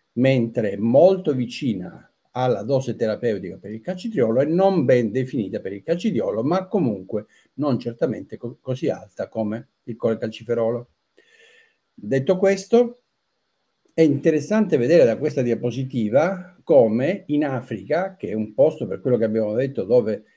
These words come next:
ipovitaminosi D <laughs> non ce ne dovrebbe essere affatto, invece la prevalenza è molto alta. Eh, ci dobbiamo concentrare sul colore rosso e su quello giallo,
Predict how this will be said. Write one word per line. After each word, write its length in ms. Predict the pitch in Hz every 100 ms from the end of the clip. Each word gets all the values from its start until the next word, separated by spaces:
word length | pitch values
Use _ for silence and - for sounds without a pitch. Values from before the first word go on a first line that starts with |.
| _ -
ipovitaminosi 920 | 165 135 110 107 107 107 127 - 107
D 200 | 117 107 -
<laughs> 120 | 143 110
non 180 | 139 -
ce 120 | 120
ne 60 |
dovrebbe 400 | 107 110 120 104
essere 260 | 110 - 117
affatto, 680 | 131 107 90 - - 185 - -
invece 380 | 247 175 -
la 100 | 131
prevalenza 680 | 131 220 165 101 104 - -
è 80 | -
molto 340 | 170 117 117 113
alta. 460 | 107 107 - 107 _ _ _ _ _ _
Eh, 360 | - 180 240 180 -
ci 540 | - 220 196 196 180 -
dobbiamo 480 | 170 165 185 170
concentrare 560 | 160 160 160 156 175 175
sul 240 | 165 143
colore 360 | 139 151 160 143
rosso 800 | 156 165 160 - 170 170 160 -
e 100 | -
su 180 | 139 143
quello 300 | 151 151 147
giallo, 640 | 127 117 117 123 127 117